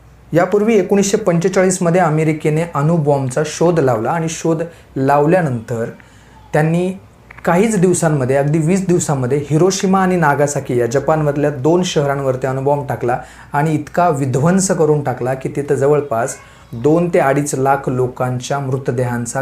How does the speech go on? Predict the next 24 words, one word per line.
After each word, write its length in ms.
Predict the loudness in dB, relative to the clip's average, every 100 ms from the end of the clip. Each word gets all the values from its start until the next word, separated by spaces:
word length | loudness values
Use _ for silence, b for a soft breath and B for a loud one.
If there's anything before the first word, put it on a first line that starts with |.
| -6
खच 200 | -4 -2
पडला 300 | -2 -4 -4
होता. 220 | -8 -10 -14 -16 b b b b b -6
इतकं 420 | -6 -2 -2 0 2
अमानवी 580 | 2 4 2 2 0 -2
कृत्य 500 | -2 -4 -6 -4 -2
करणारा 500 | 0 -2 0 0 0 0
अमेरिका 560 | -2 0 -2 -2 -6 -6 -4
आज 320 | 0 0 0 -4
शांतिदूत 800 | -2 0 0 -2 -2 0 -2
बनण्याचं 640 | 0 0 0 -4 -2 -2 -2
ढोंग 240 | -4 -4
करत 260 | -4 -4 -4
आहे. 200 | -12 -16 -20 -20 B B B B
भारत 320 | 0 0 2
आणि 120 | 0
पाकिस्तानमध्ये 720 | 0 -2 -2 -4 -2 -2 -4 -6
शांतिदूत 760 | -4 -6 -2 -2 -2 -4 -6 -14 -8
असण्याची 420 | -6 -4 -4 -4 -6
भूमिका 380 | -4 -4 -2 0
बजावण्याचं 640 | 0 0 -2 -2 -4 -2
नाटक 320 | -2 -2 -2
करणाऱ्या 400 | -2 -2 -2 -2
अमेरिकेनं 560 | 0 -2 0 -2 -2